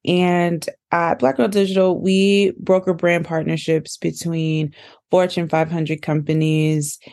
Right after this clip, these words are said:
and Black and diverse creators at scale. So that means we're working on campaigns from start to finish with five, ten, fifteen, twenty, sometimes thirty creators at a time. And we specifically, though, specialize in working with Black female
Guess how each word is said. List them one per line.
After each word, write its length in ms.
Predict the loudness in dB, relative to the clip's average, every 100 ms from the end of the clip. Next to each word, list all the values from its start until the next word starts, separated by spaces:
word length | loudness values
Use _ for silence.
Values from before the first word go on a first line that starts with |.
| _ -2
and 400 | 2 4 4 2
Black 220 | 0 0
and 100 | 0
diverse 380 | 0 0 -2 -4
creators 480 | -4 -2 -2 -4
at 160 | -4 -6
scale. 360 | -6 -2 -2 -2
So 140 | -2
that 160 | 0 2
means 460 | 2 4 2 0 -8 -20 _
we're 240 | 0 2 4
working 400 | 2 2 0 2
on 160 | 2
campaigns 840 | 2 0 2 0 2 4 4 2 0
from 180 | -4
start 280 | 0 2 0
to 100 | -2
finish 400 | -2 0 0 0
with 160 | -2 -2
five, 240 | -2 -2
ten, 220 | -2 -4
fifteen, 500 | -4 -6 -6 -6 -6
twenty, 720 | -8 -14 -8 -6 -6 -6 -8
sometimes 500 | -6 -8 -6 -4 -6
thirty 500 | -2 0 2 0 -2 -6 -20 -20
creators 540 | -4 0 2 4 2 2
at 140 | 2
a 60 | 0
time. 560 | -4 -2 0 0 -2 -8 _ _ _ _ _ -14 -4
And 380 | 2 4 2 -2 -14 -4
we 100 | -2
specifically, 920 | 0 -2 -4 -4 0 0 0 -2 0 2
though, 220 | 2 2
specialize 800 | 0 0 0 0 -2 0 0 -2
in 80 | -2
working 340 | -4 -4 -2
with 180 | -4 -2
Black 240 | -4 -4
female 380 | -6 -4 -2